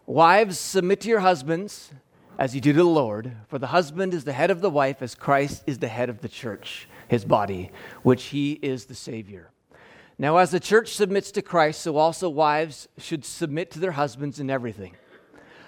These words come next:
Husbands, love your wives, just as Christ loved the church." Oh,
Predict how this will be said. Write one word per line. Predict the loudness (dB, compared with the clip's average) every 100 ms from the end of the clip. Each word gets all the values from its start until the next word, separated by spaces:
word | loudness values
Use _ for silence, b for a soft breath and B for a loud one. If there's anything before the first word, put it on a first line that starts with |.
| B
Husbands, | 2 4 2 2 6
love | 6 6
your | 4
wives, | 4 4 2 0 -4 -14 -14
just | -2 -2 0 -4
as | -4
Christ | -4 0 2 0 -8 -20 _ -2
loved | -2 -2
the | -6
church." | -8 -12 -12 -14 -18 -18 _ _ _ _ _ _ _ _ _ _ _ _ _ _ _ _ _ _ _ _ _
Oh, | -6 -6